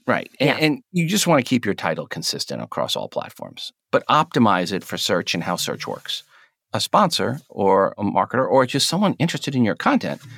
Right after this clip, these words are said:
Speaker 1: can easily find it. Don't make it difficult for people to find your podcast.
Speaker 2: So that was gonna be my next question, this whole optimization for search. I know that with every episode that you upload, you have the ability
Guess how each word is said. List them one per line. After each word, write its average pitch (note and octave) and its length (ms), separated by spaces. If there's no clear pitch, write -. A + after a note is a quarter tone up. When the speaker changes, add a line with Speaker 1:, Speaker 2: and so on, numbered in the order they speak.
Speaker 1:
can F#3 260
easily F#3 400
find F#3 320
it. - 80
Don't - 300
make C3+ 320
it B2 160
difficult A#2 480
for F2+ 80
people F2+ 240
to E2 80
find D2 240
your B1+ 80
podcast. - 420
Speaker 2:
So A3 300
that G3+ 180
was A#3+ 160
gonna F3+ 440
be F3 240
my D#3+ 260
next F#3+ 360
question, D#3 560
this E3 160
whole G3+ 220
optimization D#3+ 880
for D3 280
search. D3+ 520
I F3 120
know F3 160
that E3 160
with E3+ 180
every F#3 460
episode E3+ 540
that D#3 180
you D#3+ 140
upload, D#3+ 680
you F3 160
have G3 220
the G3+ 100
ability D3 460